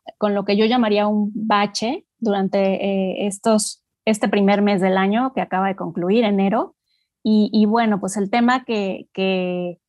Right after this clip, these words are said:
que lo causa y que no puede faltar desde hace, pues, justo tres años en la discusión es cómo va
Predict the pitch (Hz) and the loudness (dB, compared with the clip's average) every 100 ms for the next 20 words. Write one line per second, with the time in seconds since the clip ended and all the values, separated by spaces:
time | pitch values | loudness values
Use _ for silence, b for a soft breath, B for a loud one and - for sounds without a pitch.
0 | _ _ - 196 196 240 240 277 247 220 | _ _ 2 2 4 2 4 2 0 -4
1 | 208 214 214 254 - 190 180 214 214 208 | -4 -6 -2 -4 -4 -8 -4 -2 -2 -2
2 | 202 202 208 220 220 190 - 294 - 247 | -4 -2 -2 -4 -8 -8 -6 -6 -2 -2
3 | 226 226 220 220 226 214 196 190 - 190 | 0 0 0 -2 -2 -2 -4 -4 -6 -4
4 | 233 269 247 _ 208 208 202 190 | 0 2 0 _ 2 2 2 0